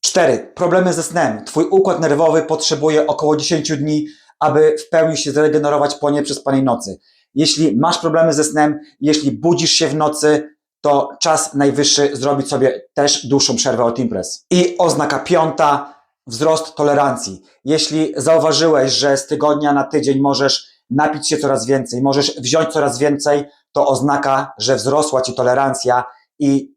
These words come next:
to już jest naprawdę bardzo poważny sygnał, że powinieneś trochę przystopować.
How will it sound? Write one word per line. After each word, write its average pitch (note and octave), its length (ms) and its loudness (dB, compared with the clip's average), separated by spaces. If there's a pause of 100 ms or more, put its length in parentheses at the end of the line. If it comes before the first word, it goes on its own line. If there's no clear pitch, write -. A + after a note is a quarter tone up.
to D3+ 140 4
już C#3 180 2
jest C3+ 220 -4
naprawdę C3+ 380 -2
bardzo D3 400 0
poważny B2+ 400 -2
sygnał, B2+ 460 -2
że A#2 360 0 (760)
powinieneś C3+ 580 0
trochę B2+ 280 -2
przystopować. A#2+ 760 -2